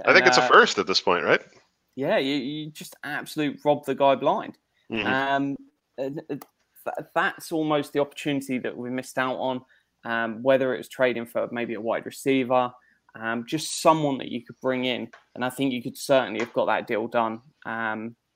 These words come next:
Speaker 2: so, no, it, it's one where I, I'm not a fan of keeping the backup because you could always move that money into a starter. But then at the same time, hey, if someone works and it ticks along, then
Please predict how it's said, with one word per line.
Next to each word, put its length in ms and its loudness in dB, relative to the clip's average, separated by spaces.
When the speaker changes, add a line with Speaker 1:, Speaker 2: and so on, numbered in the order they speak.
Speaker 2:
so, 200 -2
no, 140 0
it, 340 0
it's 240 2
one 240 2
where 400 2
I, 160 -8
I'm 240 6
not 200 0
a 20 -18
fan 260 2
of 160 -2
keeping 280 0
the 60 -2
backup 460 2
because 520 -4
you 300 -2
could 280 -2
always 360 4
move 220 0
that 140 -2
money 240 -2
into 220 -8
a 40 -6
starter. 640 2
But 80 -4
then 180 4
at 60 -4
the 60 -10
same 240 -2
time, 280 -2
hey, 180 -2
if 80 -10
someone 340 -4
works 420 2
and 100 -10
it 100 -12
ticks 260 -10
along, 300 -2
then 360 -4